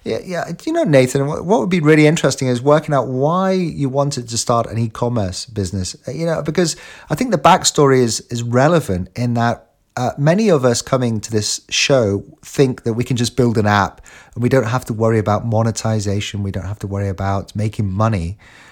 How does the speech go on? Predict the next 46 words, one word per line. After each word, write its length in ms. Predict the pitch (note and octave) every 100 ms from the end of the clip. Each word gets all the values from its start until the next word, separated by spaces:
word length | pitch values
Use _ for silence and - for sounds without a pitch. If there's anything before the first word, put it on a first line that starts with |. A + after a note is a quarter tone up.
| _ _
And 140 | B2
then 80 | C3
we 100 | B2+
build 280 | C3 D3+ D3+
the 100 | B2+
app, 320 | G#2+ A#2 -
s-, 240 | A2 - C3+
spend 320 | - C3 C3+
a 80 | A#2+
load 240 | C3+ D#3
of 140 | C3+
money, 280 | A2+ G2+ G#2+
maybe, 420 | A2+ A#2+ B2 A#2 A2 _
you 120 | C3
know, 100 | G2+
put 240 | F#2 A#2+
our 160 | G#2+ G#2
credit 300 | - A#2 G#2+
cards 280 | - G#2+ G2+
into 200 | G#2 G2
debt 320 | F#2+ F2+ E2 _
and 240 | - A#2 F#2+
figure 280 | D3 C3+
out, 180 | B2 A#2
"Oh 180 | - B2+
God, 260 | C#3 C#3 D3
we're 60 |
not 140 | A2+ A2
making 280 | A#2+ A#2+ A2+
any 160 | A#2
money." 300 | A#2+ C#3+ F#2+ A#2+
<laughs> 100 | -
And 280 | C#3+ D3 D3 A#2 - - - -
so, 320 | - D3+ C#3 - - -
uh, 140 | - C3
wh-, 520 | - C#3 - - D3
wh-, 60 | D#3+
you 60 |
know, 100 | D#3+
what's 400 | C3 C#3+ D3 F#3
the 60 | E3
benefit 360 | E3 E3+ F3
of 60 | D3+
getting 220 | D3 C#3+
into 180 | C#3+ C3+
e-commerce? 640 | C#3 C#3 C#3+ C3 G2+ -